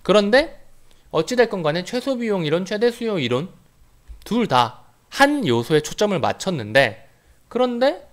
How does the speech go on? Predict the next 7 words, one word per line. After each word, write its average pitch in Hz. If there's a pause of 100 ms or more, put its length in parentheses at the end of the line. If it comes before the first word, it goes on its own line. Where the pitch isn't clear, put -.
(140)
스미스는 226 (120)
둘 247
다 - (4000)
생각을 233
좀 151
해봐야 208
된다. 104